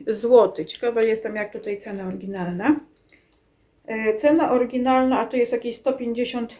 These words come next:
sto sześćdziesiąt lei. A lei gdzie się płaci? Na Węgrzech się płaci lei? Czy gdzie się płaci lei? Oj, tutaj jakieś są. A, i czterdzieści euro.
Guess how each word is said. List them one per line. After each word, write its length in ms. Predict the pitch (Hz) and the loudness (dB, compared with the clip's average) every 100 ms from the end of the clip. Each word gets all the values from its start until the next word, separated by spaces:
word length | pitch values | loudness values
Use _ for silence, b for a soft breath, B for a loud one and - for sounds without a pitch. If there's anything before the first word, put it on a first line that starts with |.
| - | -20
sto 200 | - 262 | -4 0
sześćdziesiąt 520 | 262 233 240 247 226 | 2 2 0 -2 0
lei. 600 | 247 269 196 175 180 - _ _ _ _ _ _ _ _ _ _ - | 6 6 6 2 -2 -6 _ _ _ _ _ _ _ _ _ _ -6
A 160 | 214 | 4
lei 340 | 240 262 269 220 | 6 6 4 0
gdzie 220 | 220 202 | -2 -2
się 140 | 196 | -4
płaci? 380 | 185 190 180 214 | -6 -8 -8 -8
Na 120 | 214 | -6
Węgrzech 400 | 214 214 214 214 | -4 -4 -6 -10
się 120 | - | -10
płaci 400 | 202 214 214 - | -8 -6 -6 -6
lei? 400 | 220 220 254 277 - _ - _ | -6 -2 -2 -4 -10 _ -20 _
Czy 100 | _ | _
gdzie 200 | 185 180 | -16 -14
się 120 | - | -16
płaci 400 | - - - - | -18 -20 -20 -16
lei? 320 | - - - - _ _ _ _ _ _ _ _ | -16 -14 -16 -18 _ _ _ _ _ _ _ _
Oj, 180 | 226 214 | -10 -10
tutaj 280 | 185 190 202 | -10 -6 -6
jakieś 320 | 196 202 - | -6 -8 -14
są. 220 | 208 190 - _ _ _ _ _ _ _ | -14 -14 -16 _ _ _ _ _ _ _
A, 220 | 247 233 | 0 2
i 240 | - 247 247 | 2 -2 -4
czterdzieści 840 | - 254 247 254 254 - - 233 | 0 2 2 0 -2 -2 -8 -6
euro. 420 | 220 208 190 190 | 0 2 2 -2